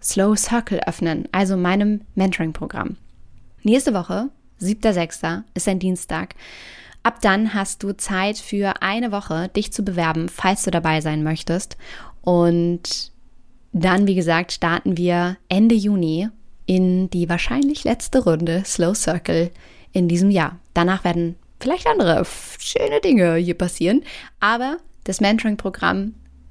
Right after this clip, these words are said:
wird wahrscheinlich so das letzte Mal in diesem Jahr geöffnet sein. Das heißt, marker dir jetzt schon mal den siebten sechsten, das ist ein Dienstag, übermorgen,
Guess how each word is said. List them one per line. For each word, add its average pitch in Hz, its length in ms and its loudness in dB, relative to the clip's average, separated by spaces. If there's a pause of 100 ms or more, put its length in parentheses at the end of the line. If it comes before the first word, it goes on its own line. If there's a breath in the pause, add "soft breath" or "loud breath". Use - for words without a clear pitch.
wird 190 420 -2
wahrscheinlich 180 500 0
so 170 280 0
das 170 160 -4
letzte 175 320 -4
Mal 170 460 -2 (100)
in 170 120 -2
diesem 165 220 -4
Jahr 160 280 -4
geöffnet - 460 -6
sein. - 260 -6
Das - 180 -10
heißt, 269 560 0 (640 loud breath)
marker 240 400 2
dir 254 140 4
jetzt 247 260 0
schon 175 140 0
mal 156 160 0
den 165 180 0
siebten 220 400 2
sechsten, 196 500 0
das 175 100 -2
ist - 60 -10
ein 160 200 -2
Dienstag, 185 840 4
übermorgen, 165 800 0